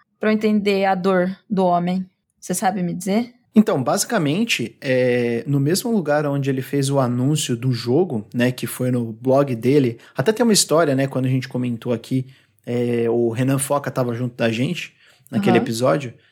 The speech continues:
Speaker 2: é, a gente falou que ele, no, no blog dele, ele já tinha feito uma piada de primeiro de abril, né, que, ah,
Speaker 1: Ai,
Speaker 2: vai
Speaker 1: sim,
Speaker 2: voltar Monkey
Speaker 1: engraçadão,
Speaker 2: Island.
Speaker 1: aham.
Speaker 2: Entendeu?
Speaker 1: Sim.
Speaker 2: Ah, vai voltar.
Speaker 1: <laughs>
Speaker 2: No fim das contas,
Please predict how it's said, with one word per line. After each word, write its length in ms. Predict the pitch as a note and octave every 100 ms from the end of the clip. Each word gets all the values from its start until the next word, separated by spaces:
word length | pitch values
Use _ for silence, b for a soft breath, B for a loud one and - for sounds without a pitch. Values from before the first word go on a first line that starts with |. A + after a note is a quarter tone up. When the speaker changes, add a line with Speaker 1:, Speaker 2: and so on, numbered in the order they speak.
| b -
Speaker 2:
é, 460 | B2 B2 B2 B2
a 40 | A#2+
gente 200 | D3 -
falou 300 | - D3+ E3+
que 140 | E3+
ele, 300 | C3+ B2+ - -
no, 280 | C3+ B2 A#2
no 100 | B2
blog 300 | B2 C#3 C3
dele, 200 | C3 C#3
ele 60 |
já 160 | A#2+ C3
tinha 160 | - -
feito 220 | C3 C3+
uma 120 | C3
piada 240 | B2+ B2 A#2+
de 100 | A#2+
primeiro 300 | B2+ B2+ A#2+
de 80 |
abril, 600 | G#2+ C3 E3+ E3 D3+ B2+
né, 200 | B2+ D3
que, 360 | C#3 - A#2 A2 b b b
ah, 420 | E3+ G3+ F3+ D3 -
Speaker 1:
Ai, 140 | -
Speaker 2:
vai 380 | - B3 A3 G#3
Speaker 1:
sim, 60 |
Speaker 2:
voltar 240 | D3+ C3 E3
Monkey 80 | D3+
Speaker 1:
engraçadão, 540 | D3 - F#3+ F#3+ F3+ F3
Speaker 2:
Island. 180 | F3 G3+
Speaker 1:
aham. 220 | G3 A3 - _ _ -
Speaker 2:
Entendeu? 380 | A#2 B2+ B2 D3
Speaker 1:
Sim. 60 | E3+
Speaker 2:
Ah, 120 | F#3+
vai 120 | E3
voltar. 340 | D3+ C#3 B3+
Speaker 1:
<laughs> 340 | C4+ C4 B3+ - -
Speaker 2:
No 60 |
fim 120 | D3+ G3+
das 160 | F#3+
contas, 520 | - G3+ G3+ - -